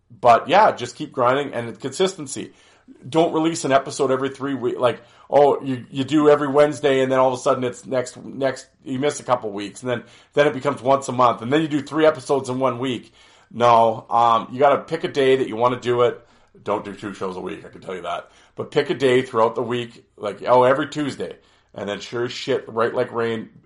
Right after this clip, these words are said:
every Tuesday be there with an episode. Um, that's how, that helps you grow, is consistency.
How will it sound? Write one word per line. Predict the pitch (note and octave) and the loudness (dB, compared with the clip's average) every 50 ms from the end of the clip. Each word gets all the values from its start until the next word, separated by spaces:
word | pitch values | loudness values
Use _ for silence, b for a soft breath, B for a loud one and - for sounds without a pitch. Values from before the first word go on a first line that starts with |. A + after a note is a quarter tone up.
| _ | _
every | - G2+ - A#2+ A#2 | -8 -8 -6 -8 -10
Tuesday | - - B2 A#2+ A2 F#2+ F2+ G#2+ G2+ | -12 -12 -14 -14 -14 -10 -8 -8 -8
be | G2 F2 G2+ G#2+ G#2+ | -8 -10 -12 -10 -8
there | G#2 G#2 F#2+ F#2 | -8 -8 -8 -8
with | F#2 F#2 | -10 -12
an | F#2+ F#2+ | -12 -12
episode. | F#2+ F#2+ - - - - - E2 D#2+ - b b b b b b b b b | -12 -12 -14 -16 -18 -16 -16 -16 -16 -18 b b b b b b b b b
Um, | - - G#2+ G2+ G2+ F#2+ F2 F2 F2+ | -6 -2 0 0 0 0 0 2 4
that's | A2 A#2 B2 - | 4 4 4 4
how, | B2 A#2 A2+ A2 - - | 4 2 4 2 2 4
that | - A#2+ C3 C3 | 6 6 6 8
helps | A2+ A#2 A2 G#2+ - - | 6 4 4 2 0 -6
you | - G2 | -14 -14
grow, | F2+ F#2+ G2+ F2+ E2+ D#2 - - | -10 -8 -6 -6 -6 -6 -10 -12
is | G2 F#2 - | -14 -14 -14
consistency. | - G2 F#2+ - F#2+ F2+ - - - - - - - | -16 -18 -16 -14 -14 -14 -16 -18 -20 -20 -20 -20 -20